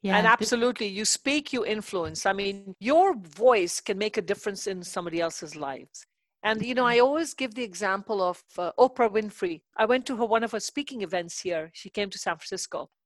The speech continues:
Speaker 2: And I cannot tell you, I came out of there so energized just listening to her voice. You know, just listening to the power in her voice and her, just her attitude. I really encourage people to do that. You know, make sure your kids also listen to people who are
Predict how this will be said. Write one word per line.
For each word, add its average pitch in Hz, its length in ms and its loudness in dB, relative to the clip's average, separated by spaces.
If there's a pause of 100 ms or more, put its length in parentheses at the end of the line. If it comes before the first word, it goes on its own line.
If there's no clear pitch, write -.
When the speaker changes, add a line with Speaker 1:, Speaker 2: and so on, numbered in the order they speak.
Speaker 2:
And 240 320 4
I 240 120 2
cannot 339 400 2
tell 247 160 2
you, 190 360 0 (300)
I 202 80 2
came 311 260 2
out 294 140 6
of 233 80 -2
there 196 140 2
so - 400 2
energized 226 560 2
just 233 180 -4
listening 269 340 -6
to 262 140 -6
her 226 100 -2
voice. 294 600 -8 (720)
You 214 100 -2
know, 233 180 4
just 330 420 0
listening 285 300 -4
to 277 80 -4
the 202 120 0
power 220 360 6
in 202 100 0
her 185 120 -2
voice 165 480 -6
and 190 140 -8
her, 185 100 -8
just 254 240 -4
her 247 220 4
attitude. 180 560 -2 (160)
I 247 160 2 (120)
really 320 180 2
encourage 233 500 0
people 190 320 -6
to - 140 -12
do 190 220 -6
that. - 300 -4
You 185 80 -10
know, 180 160 -4 (160)
make 220 300 -4
sure - 240 0
your 349 140 4
kids 285 380 -4
also 202 300 -4
listen 214 320 -6
to 208 100 -8
people 208 360 -8
who 185 80 -2
are 156 100 -2